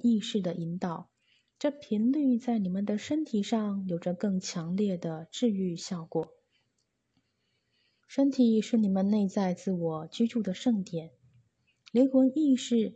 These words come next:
可以使身体的动作更为和谐。当身心灵整合时，一切事物便能在和谐中反映出这合一的状态。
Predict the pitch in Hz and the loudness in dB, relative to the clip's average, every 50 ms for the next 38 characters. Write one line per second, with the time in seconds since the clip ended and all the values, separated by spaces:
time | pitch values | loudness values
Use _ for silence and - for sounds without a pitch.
0 | - _ - - 190 196 208 208 - - - - - 220 233 233 - 175 - 180 | -12 _ -2 0 0 2 0 -2 -2 -6 -8 -4 0 0 0 0 0 -2 -4 -6
1 | 175 - - 269 254 233 226 - 226 208 196 185 180 - 202 185 175 170 165 165 | -4 0 2 2 2 2 0 -2 -2 -2 0 -2 -2 -2 -2 -2 0 0 0 0
2 | 160 165 175 185 - - - 160 156 165 - - 175 165 156 156 160 170 196 _ | 0 -2 -4 -8 -10 -10 -8 -6 -6 -6 -6 -6 -4 -2 -2 -2 -4 -4 -8 _
3 | _ _ _ _ _ _ _ _ _ _ _ _ _ _ _ _ _ _ - - | _ _ _ _ _ _ _ _ _ _ _ _ _ _ _ _ _ _ -8 -6
4 | 180 175 175 180 180 185 190 - - - 240 240 247 247 247 254 254 _ _ _ | -4 -4 -4 -4 -6 -6 -8 -8 -4 -2 0 0 0 0 -2 -4 -8 _ _ _
5 | _ - - - 254 254 254 254 254 254 262 - _ _ _ _ _ - 185 180 | _ -20 -4 2 4 6 6 6 4 2 -2 -6 _ _ _ _ _ -4 -2 -2
6 | 170 170 175 185 214 240 262 _ _ _ - - 175 160 165 - - 165 170 - | -2 0 -2 -2 -2 -4 -6 _ _ _ -6 -4 -4 -4 -6 -6 -6 -6 -6 -6
7 | - - - - 156 156 151 156 165 190 - _ _ _ _ _ _ _ _ _ | -10 -12 -12 -10 -10 -8 -8 -8 -10 -10 -12 _ _ _ _ _ _ _ _ _
8 | _ _ _ _ _ _ _ _ _ _ - - 208 - - 269 269 262 247 240 | _ _ _ _ _ _ _ _ _ _ -8 -8 -6 -4 -2 0 2 2 2 0
9 | - - 277 262 240 233 233 226 214 208 214 - 226 202 180 170 175 180 180 - | 0 2 4 4 4 4 4 4 2 2 2 0 0 2 0 0 -2 -4 -4 -2
10 | 220 214 202 196 - - 180 190 185 - 220 208 208 - 254 254 254 254 262 262 | -2 -2 -2 -2 -2 0 0 0 0 -2 -4 -4 0 2 2 4 4 4 2 0
11 | - _ _ _ _ _ _ - 202 180 170 175 208 254 269 247 226 - - - | -4 _ _ _ _ _ _ -4 -4 -2 0 2 4 4 6 4 4 2 -4 -6
12 | 294 294 294 277 - 254 208 175 175 - - - - 170 170 180 190 196 185 180 | -6 -6 -4 -2 -2 -2 -2 -2 -4 -8 -12 -12 -8 -6 -4 -4 -2 -2 -2 -4
13 | 170 156 160 - - 180 165 156 - - - 160 170 170 | -4 -6 -6 -6 -6 -6 -6 -8 -12 -12 -14 -14 -14 -16